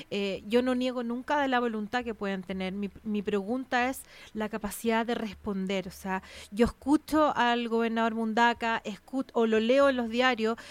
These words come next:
y él solo se queja, eh, dice, "Pero esto no es posible". Pero, perdón, usted es el encargado de poder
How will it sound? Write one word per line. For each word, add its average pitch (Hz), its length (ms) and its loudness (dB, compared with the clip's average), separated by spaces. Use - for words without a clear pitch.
y 233 140 -2
él 277 140 0
solo 294 240 -2
se 240 160 -4
queja, 269 560 -2
eh, 202 300 -4
dice, 208 240 -4
"Pero 202 160 -2
esto - 160 -4
no 208 80 -2
es 196 60 -6
posible". 240 640 -2
Pero, - 160 -16
perdón, 247 480 -2
usted - 300 -6
es 330 60 0
el 359 80 0
encargado 220 640 0
de 294 120 0
poder 233 400 -2